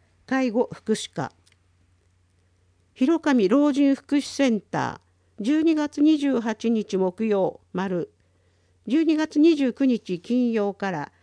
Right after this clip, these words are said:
一月三日水曜まで休館。一月四日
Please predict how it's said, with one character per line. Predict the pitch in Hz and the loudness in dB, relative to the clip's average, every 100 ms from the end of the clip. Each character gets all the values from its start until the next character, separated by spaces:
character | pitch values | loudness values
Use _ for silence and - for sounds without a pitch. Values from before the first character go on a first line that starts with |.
| _ | _
一 | 226 226 | -4 -2
月 | 269 269 277 | -2 -2 0
三 | 262 226 | -2 -2
日 | - 240 - | -4 -6 -4
水 | - 277 269 | -2 0 0
曜 | 254 233 | 0 -2
ま | 240 | -2
で | 170 151 - | -2 -4 -4
休 | - 240 | 0 0
館。 | 220 185 156 - _ _ - | 2 -2 -2 -8 _ _ -8
一 | 233 285 | -6 -2
月 | 285 269 269 | -4 -4 -2
四 | 254 | -2
日 | 240 - 240 | -4 -6 -8